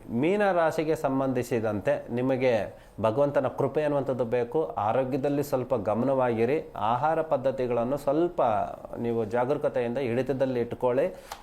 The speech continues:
ಉಪವಾಸ ಇದ್ದಷ್ಟೂ ಕೂಡ ತುಂಬ ಶ್ರೇಷ್ಠ ಈ ದಿನ ಮೀನ ರಾಶಿಯವರಿಗೆ, ಯಾಕಂತಂದರೆ ಆರೋಗ್ಯದಲ್ಲಿ ಸ್ವಲ್ಪ ಏರುಪೇರು ಅಂಥದ್ದು ಬರ್ತಾ ಐತೆ.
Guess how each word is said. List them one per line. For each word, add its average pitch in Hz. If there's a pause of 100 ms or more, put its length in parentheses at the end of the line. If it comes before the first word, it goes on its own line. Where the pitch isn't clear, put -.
(100)
ಉಪವಾಸ 165
ಇದ್ದಷ್ಟೂ 156
ಕೂಡ 151
ತುಂಬ 143
ಶ್ರೇಷ್ಠ 139
ಈ 135
ದಿನ 135 (300)
ಮೀನ 131
ರಾಶಿಯವರಿಗೆ, 131
ಯಾಕಂತಂದರೆ 135
ಆರೋಗ್ಯದಲ್ಲಿ 127
ಸ್ವಲ್ಪ 117
ಏರುಪೇರು 120
ಅಂಥದ್ದು 110
ಬರ್ತಾ 107
ಐತೆ. 160